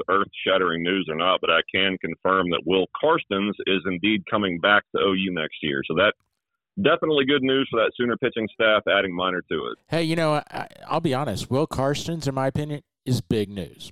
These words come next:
Speaker 2: because being a junior, we've had this discussion. You lose all leverage going into another year.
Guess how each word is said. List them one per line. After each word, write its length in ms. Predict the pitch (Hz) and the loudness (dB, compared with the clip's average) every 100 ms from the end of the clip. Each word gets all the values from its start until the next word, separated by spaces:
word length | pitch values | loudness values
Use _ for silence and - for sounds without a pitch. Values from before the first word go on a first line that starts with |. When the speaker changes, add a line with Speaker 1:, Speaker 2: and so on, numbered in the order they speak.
| - | -4
Speaker 2:
because 380 | 123 139 113 | 0 2 0
being 220 | - 156 139 | 0 -2 -2
a 80 | |
junior, 480 | 117 131 143 156 156 - - - _ | -2 -2 -2 0 -2 -4 -18 -20 _
we've 160 | 143 147 | 0 2
had 240 | 135 139 | 0 0
this 180 | 131 - | 0 0
discussion. 560 | 120 - 113 92 95 101 | -4 -4 -4 -4 -6 -4
You 180 | 170 | -2
lose 220 | 220 165 - | 2 0 -2
all 280 | - 131 120 | -2 0 0
leverage 440 | 98 87 - 82 | -2 -4 -6 -8
going 240 | - 92 87 | -6 -6 -6
into 240 | 87 87 | -6 -6
another 240 | 87 85 73 | -6 -8 -10
year. 180 | 76 | -14